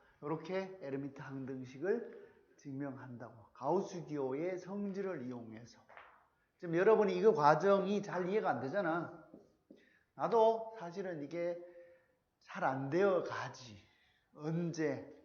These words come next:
N이 사일 때를 해보면은 자연스럽게 이해가 가는데, 혹은 N이 오일 때 되고요. 그때의 과정을 갖고 일반화를 해 가라고. 오케이? 그 과정을 여러분이 하느냐,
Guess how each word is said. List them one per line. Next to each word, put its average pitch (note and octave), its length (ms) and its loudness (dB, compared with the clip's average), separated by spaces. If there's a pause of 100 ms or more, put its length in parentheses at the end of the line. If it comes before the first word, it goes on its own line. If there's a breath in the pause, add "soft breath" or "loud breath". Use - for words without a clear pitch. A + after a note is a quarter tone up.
(100)
N이 E3+ 260 -6
사일 F3+ 360 -4
때를 D#3+ 280 -4
해보면은 G#3 580 -2 (300 loud breath)
자연스럽게 F3+ 640 -6
이해가 C3 300 -6
가는데, C3 720 -6
혹은 B2+ 160 -12
N이 D#3+ 160 -2
오일 C#3 360 0
때 D3 240 -6
되고요. A#2 440 -8 (240 loud breath)
그때의 G3+ 480 2
과정을 C3 540 -2
갖고 D3 320 -4
일반화를 C#3+ 640 -4
해 D#3 140 -8
가라고. G#2 380 -16 (800)
오케이? A#2+ 380 -16 (400)
그 F3+ 120 -2
과정을 D3+ 560 2
여러분이 C#3+ 320 0
하느냐, F#3+ 640 0